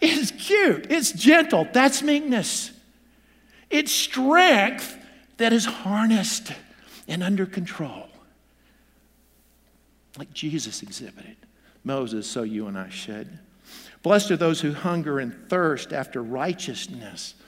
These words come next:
for they shall be satisfied." That's hungering, thirsting for personal righteousness.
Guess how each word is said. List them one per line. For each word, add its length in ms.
for 120
they 140
shall 200
be 100
satisfied." 800
That's 160
hungering, 400
thirsting 460
for 160
personal 480
righteousness. 800